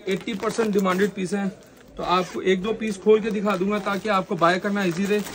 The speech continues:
ये white color भी पूरा cross stitch के अंदर है, बहुत सारे customer मांग रहे थे तो आ गया है। जिन, जिनका जो ऑर्डर है जल्दी से screenshot लेते जाए, अपने order को confirm करते जाए। ये laces है,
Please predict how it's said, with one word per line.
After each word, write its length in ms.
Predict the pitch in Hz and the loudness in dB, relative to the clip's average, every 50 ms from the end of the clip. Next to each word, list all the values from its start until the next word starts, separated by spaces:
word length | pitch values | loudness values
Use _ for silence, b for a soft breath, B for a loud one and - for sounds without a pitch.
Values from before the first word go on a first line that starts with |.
| - - - - - 170 | -14 -16 -18 -14 -4 -2
ये 80 | 175 170 | 0 0
white 300 | 160 165 175 196 196 190 | 2 2 2 0 0 -2
color 200 | 226 214 214 220 | -2 -2 -2 -2
भी 100 | 208 220 | -2 -2
पूरा 220 | 196 190 202 208 196 | -4 -2 -2 -2 -2
cross 320 | - - 180 180 185 180 | -2 -2 -2 -2 -2 -2
stitch 200 | - 214 196 - | -4 -8 -8 -8
के 200 | - - 208 208 | -8 -4 -4 -2
अंदर 280 | 202 185 175 180 202 202 | -2 -2 -2 -2 0 0
है, 180 | 208 208 208 196 | 0 0 -2 -2
बहुत 240 | 165 160 175 185 180 | -2 -2 -2 -2 -2
सारे 180 | 202 208 208 | -2 -4 -4
customer 380 | 202 - 185 180 - 196 202 202 | -4 -6 -10 -8 -6 -4 -4 -2
मांग 260 | 196 180 170 175 185 | -2 -2 -2 -2 -2
रहे 120 | 185 196 190 | -2 -2 -2
थे 140 | 185 202 | -2 -4
तो 840 | 190 196 - - - - - - - - 185 196 180 180 180 180 - - | -4 -4 -10 -18 -20 -20 -20 -20 -18 -18 -10 -6 -4 -4 -4 -4 -2 0
आ 180 | 160 175 185 196 | 2 2 4 2
गया 200 | 202 226 233 233 | 2 2 0 2
है। 340 | 233 233 233 220 208 190 190 | 4 4 4 4 2 0 0
जिन, 200 | - 185 208 180 | -2 -4 -4 -2
जिनका 340 | 208 220 220 208 226 220 208 | -2 -2 -2 0 2 2 2
जो 140 | 175 208 | 2 2
ऑर्डर 260 | 202 190 185 185 208 214 | 2 2 2 2 2 2
है 160 | 214 214 208 | 2 2 2
जल्दी 260 | 175 190 185 185 208 | 2 0 0 0 -2
से 140 | 196 214 214 | 0 -2 -2
screenshot 520 | 214 - - 208 190 196 190 190 220 220 214 | -4 -4 -4 -2 -2 -2 -2 0 -2 -2 0
लेते 260 | 208 190 202 208 202 | -2 -2 -2 -2 -2
जाए, 160 | 202 208 190 | -2 -4 -4
अपने 140 | 190 190 196 | -4 -4 -2
order 220 | 180 170 175 196 | 0 0 0 0
को 100 | 190 196 190 | -2 -4 -4
confirm 320 | - 190 180 202 208 202 | -4 -4 -4 -2 -4 -2
करते 300 | 196 214 190 170 196 202 | -2 -4 -4 -4 -4 -2
जाए। 120 | 202 208 | -2 -2
ये 120 | 196 180 190 | 0 0 0
laces 420 | 175 170 175 175 - - 208 190 202 | 0 2 0 0 0 -2 -2 0 0
है, 120 | 214 214 | 0 0